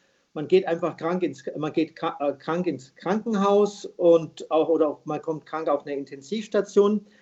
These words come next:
kommt dann gesund, geheilt oder gebessert wieder nach Hause.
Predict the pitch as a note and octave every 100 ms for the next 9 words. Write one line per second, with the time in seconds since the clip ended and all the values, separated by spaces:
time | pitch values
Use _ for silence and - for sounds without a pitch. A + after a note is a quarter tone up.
0 | _ _ D3+ D#3 D#3 D3 C3+ C#3 - F3+
1 | F3+ - C#3 C#3 E3 E3 D3 C#3 C3+ D3
2 | D#3 F3 C3 D3 C#3 C3 - C3+ E3 F#3
3 | F#3+